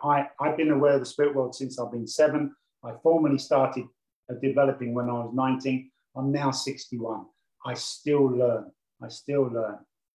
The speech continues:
You know, something that so moved me the other day. Uh, I, I, I will divert a little bit, but then I'll come back to something I, I need to highlight to, to support what Lawrence is saying.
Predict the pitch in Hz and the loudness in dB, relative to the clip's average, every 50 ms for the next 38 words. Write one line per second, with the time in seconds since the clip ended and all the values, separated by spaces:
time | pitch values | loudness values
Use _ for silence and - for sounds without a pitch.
0 | _ _ _ _ 127 127 127 131 131 131 - - - - - 180 196 214 196 - | _ _ _ _ -8 -6 -2 0 0 -2 -2 -6 -8 -6 -2 0 0 0 0 -2
1 | 170 - - 127 135 - - - - - - - 170 170 175 180 170 160 160 151 | -4 -8 -6 -8 -10 -10 -8 -10 -10 -10 -8 -6 -2 2 4 6 6 6 4 2
2 | 139 135 135 139 143 151 156 151 151 147 131 - - 113 110 110 107 101 - _ | 0 0 -2 2 4 6 8 8 8 6 2 -6 -8 -14 -14 -14 -14 -16 -18 _
3 | _ _ _ _ _ _ 110 120 127 135 - - 139 143 139 127 127 117 - 131 | _ _ _ _ _ _ -8 -6 -6 -6 -4 -2 -2 0 0 0 -2 -2 0 -2
4 | 117 113 107 95 92 - - _ _ _ _ _ _ _ _ _ - 131 127 123 | -2 -2 -2 -6 -10 -14 -20 _ _ _ _ _ _ _ _ _ -8 -4 -2 0
5 | 123 120 120 120 117 117 117 - 135 135 - 135 135 135 139 135 147 151 147 151 | 0 0 0 2 0 0 0 0 -2 -2 -2 0 -2 0 2 4 4 2 4 6
6 | 147 147 147 147 147 147 147 139 143 156 156 - 139 139 - - 135 135 139 135 | 4 4 6 6 6 4 4 2 0 0 -2 -2 -4 -8 -8 -8 -4 -2 -2 0
7 | 139 131 - - 139 131 127 135 127 - - - _ _ _ _ _ _ _ 127 | 0 -4 -4 -4 -6 -4 -2 -4 -4 -4 -8 -12 _ _ _ _ _ _ _ -16
8 | - - 131 127 127 120 117 123 127 131 127 127 127 127 123 120 - 110 113 123 | -6 -4 -2 -2 -2 -4 -4 -6 -6 -6 -4 -4 -4 -4 -4 -6 -6 -4 0 2
9 | 127 123 117 113 110 104 - - _ _ _ _ _ _ - 127 113 110 - - | 2 2 2 0 -2 -2 -6 -12 _ _ _ _ _ _ -8 -8 -8 -8 -8 -8
10 | 120 117 - 120 117 - 120 120 123 - - - 127 120 120 127 127 123 120 117 | -8 -6 -6 -8 -4 0 0 0 0 0 -4 -4 -4 -2 2 2 2 2 2 -2
11 | - - 110 - - 110 104 101 - | -6 -10 -14 -12 -12 -10 -10 -10 -12